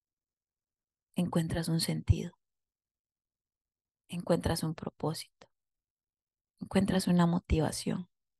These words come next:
Y ahí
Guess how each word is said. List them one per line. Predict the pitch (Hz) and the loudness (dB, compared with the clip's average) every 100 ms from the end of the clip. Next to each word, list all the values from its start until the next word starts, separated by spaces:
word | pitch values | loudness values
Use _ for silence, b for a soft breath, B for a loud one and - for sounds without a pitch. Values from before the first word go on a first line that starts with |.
| _ _ _ _ _ _ _ _ _ _ _ _ _ _ _ _ _ _ _ _ _ _ _ _ _ _ | _ _ _ _ _ _ _ _ _ _ _ _ _ _ _ _ _ _ _ _ _ _ _ _ _ _
Y | - 208 | -2 0
ahí | 185 220 339 | 2 0 -4